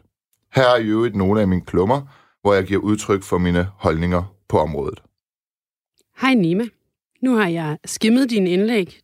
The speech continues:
Speaker 2: De er virkelig grove og faktisk langt over stregen for, hvordan man taler til folk, man gerne vil i dialog med. Jeg har faktisk ikke lyst til at være med, hvis jeg skal være helt ærlig.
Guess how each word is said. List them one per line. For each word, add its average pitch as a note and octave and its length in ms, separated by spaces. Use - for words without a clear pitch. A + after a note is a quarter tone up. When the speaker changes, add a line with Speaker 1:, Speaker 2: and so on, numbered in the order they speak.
Speaker 2:
De F#3+ 100
er F3+ 60
virkelig F#3+ 400
grove G3+ 460
og F3 80
faktisk - 480
langt F#3 240
over E3 160
stregen G#3 380
for, G3 320
hvordan E3+ 280
man E3+ 160
taler G3 260
til E3 140
folk, F#3+ 320
man E3+ 140
gerne F3 260
vil E3+ 160
i D#3 40
dialog E3 480
med. D#3+ 240
Jeg A#3+ 60
har A3 60
faktisk D#3+ 240
ikke D3 140
lyst F#3 240
til - 80
at D#3 140
være C#3+ 120
med, G3 340
hvis G#3+ 180
jeg F#3+ 100
skal - 180
være D#3+ 120
helt E3+ 320
ærlig. G3+ 340